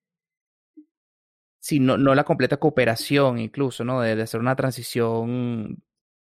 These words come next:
rápida en el que Joe Biden tenga la, la capacidad de, bueno, de,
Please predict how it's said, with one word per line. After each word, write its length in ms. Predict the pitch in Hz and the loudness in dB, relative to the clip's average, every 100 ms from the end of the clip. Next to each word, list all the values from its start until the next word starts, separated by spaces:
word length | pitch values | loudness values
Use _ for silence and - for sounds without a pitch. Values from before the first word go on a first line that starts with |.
| - | -14
rápida 760 | - 131 127 - 113 113 110 | -4 0 0 0 2 2 2
en 80 | 107 | -2
el 140 | 110 | -4
que 460 | 104 110 107 107 - - - 120 | -4 -4 -2 -4 -8 -20 -18 -2
Joe 200 | 123 120 | 4 4
Biden 300 | 123 123 127 | 6 4 2
tenga 200 | 123 127 | 2 2
la, 240 | 131 113 | 4 2
la 80 | 104 | 0
capacidad 460 | - 120 - 113 110 | -4 -4 -6 0 2
de, 60 | |
bueno, 260 | 117 120 107 | 2 2 0
de, 320 | 107 104 104 | -2 -4 -8